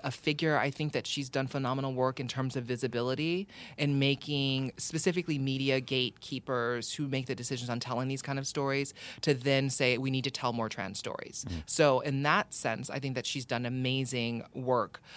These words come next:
Speaker 1: um, for trans communities, but I also think that she's deeply problematic, just as a lot of us are deeply problematic, but she is deeply problematic
Speaker 2: Mm.
Speaker 1: because of the sense that she's been given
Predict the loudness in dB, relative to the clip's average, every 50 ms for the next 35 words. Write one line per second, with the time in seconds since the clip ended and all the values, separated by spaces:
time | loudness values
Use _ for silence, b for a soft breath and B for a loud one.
0 | B B B B 2 2 2 2 2 2 2 2 2 0 0 0 0 0 0 0
1 | -4 -6 -6 -4 -2 -2 -2 -2 -2 -2 -4 -4 -2 0 0 0 2 2 2 2
2 | 2 0 -2 -4 -4 -4 -4 -4 -4 -2 -4 -4 -6 -8 -10 B B B B B
3 | B -2 0 0 0 0 0 -2 -2 0 0 0 0 0 0 0 0 0 2 0
4 | 0 0 0 0 0 0 2 4 6 8 8 8 8 6 4 4 2 2 0 0
5 | -2 -2 -2 0 0 2 2 4 2 2 0 -2 -2 -2 0 2 4 4 2 2
6 | 2 -2 -2 -2 0 -2 -4 -2 0 0 0 0 0 0 0 0 -2 -4 -8 -8
7 | -6 -6 -2 2 2 4 4 4 0 0 -2 0 -2 -2 -2 -4 -4 -4 -4 -6
8 | -4 -4 -4 -4 0 0 0 2 2 2 2 0